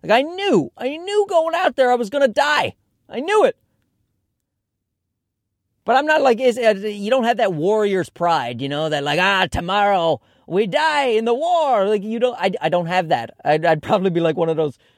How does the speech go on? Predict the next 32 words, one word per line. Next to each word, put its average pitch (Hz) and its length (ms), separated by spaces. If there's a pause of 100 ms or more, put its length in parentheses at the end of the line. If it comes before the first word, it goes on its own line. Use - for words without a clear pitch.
(260)
cowards, 170 680 (280)
you 175 80
know, 180 160
like, 180 220
"Guys, 233 500
are 226 60
you 233 120
sure? 277 520 (600)
You 180 80
sure 262 220
we 262 100
should 233 160
go 262 120
to 247 60
war 254 280
when 247 160
we're 233 80
gonna 247 160
die? 240 480 (680)
Maybe 247 240
we 247 120
could 240 140
all 233 160
just 220 200
stay 247 200
home, 233 400 (680)
you 190 60
know, 233 340 (540)
watch 220 240
some 233 140
T 254 200
V." 294 340